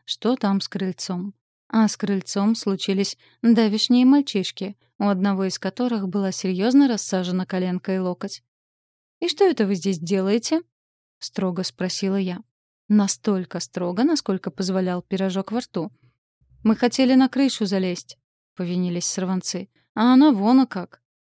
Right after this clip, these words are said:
Навес лежал на сломанном крыльце. "Хорошо, что сами не убились", — решила я. "Спрыгнули", — закивали мальчишки. "И часто вы сюда лазите?" Опять напустила я строгости. "А то еще потопчут мне тыквы".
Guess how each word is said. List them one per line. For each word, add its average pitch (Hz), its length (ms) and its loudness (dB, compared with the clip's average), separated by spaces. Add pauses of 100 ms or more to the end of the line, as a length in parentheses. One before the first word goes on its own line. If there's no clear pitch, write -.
(180)
Навес 202 460 0
лежал 269 360 2
на 202 160 2
сломанном 190 560 -2
крыльце. 185 580 -6 (460)
"Хорошо, 269 380 -2
что - 160 -4
сами 247 320 2
не 254 120 6
убились", — 185 540 -4 (300)
решила 190 500 -4
я. 180 240 -6 (460)
"Спрыгнули", — 208 720 2 (380)
закивали 185 520 -4
мальчишки. 180 680 -6 (440)
"И 269 100 4
часто 359 340 0
вы 208 100 2
сюда 190 280 -4
лазите?" 185 540 -4 (480)
Опять 214 500 0
напустила 196 580 -2
я 185 180 -2
строгости. 190 680 -6 (340)
"А 208 140 2
то 208 120 -2
еще 190 360 -2 (100)
потопчут 226 600 -2
мне 208 180 4
тыквы". 185 440 -6